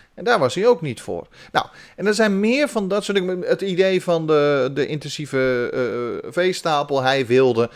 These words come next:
het eigenlijk nog intensiever maken. Hij wilde een soort flatgebouw, eh, stallen hebben,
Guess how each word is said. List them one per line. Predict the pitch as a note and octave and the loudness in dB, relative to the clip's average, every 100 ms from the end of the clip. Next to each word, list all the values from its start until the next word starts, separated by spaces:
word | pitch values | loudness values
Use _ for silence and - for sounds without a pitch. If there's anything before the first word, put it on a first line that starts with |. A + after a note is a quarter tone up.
| - | -12
het | - G2+ | -10 -4
eigenlijk | A#2 A#2 G#2+ | 0 0 -2
nog | A2+ F3+ A3 | 6 8 8
intensiever | E3 E3 C#3+ C3 B2+ A2+ | 4 -4 -4 -4 -4 -4
maken. | A2 G2+ G#2 G#2+ | -2 -2 -2 -4
Hij | A2 | -2
wilde | G#2 G#2 G#2 - - - - - | -2 -4 -6 -10 -20 -20 -16 -12
een | G#2+ | -4
soort | A#2+ G#2+ | -2 -2
flatgebouw, | - D3 F3+ G3 - C#3 C3 B2+ B2+ A#2+ | -4 2 4 4 0 4 8 8 8 4
eh, | B2+ A2+ A2 | 2 0 0
stallen | - - - C#3+ B2 A#2 A2+ - - - | -4 -4 4 6 6 4 0 -10 -20 -2
hebben, | A#2+ A#2+ G#2+ | 2 4 2